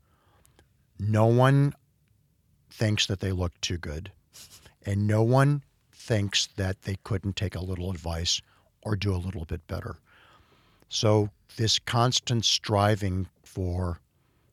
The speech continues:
fulfillment or aspiration for perfection or for putting one's best self forward,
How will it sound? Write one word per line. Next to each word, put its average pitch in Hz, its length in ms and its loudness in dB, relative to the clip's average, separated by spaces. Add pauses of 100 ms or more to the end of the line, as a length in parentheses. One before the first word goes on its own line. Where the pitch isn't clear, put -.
(140)
fulfillment 104 840 0 (260)
or 82 260 -8
aspiration 98 960 -2
for 90 540 -6 (1040)
perfection 95 840 -2
or 92 260 -4
for 90 480 -6 (1300)
putting 123 340 4
one's 101 260 2
best 98 320 0
self 95 260 -2
forward, 101 580 -2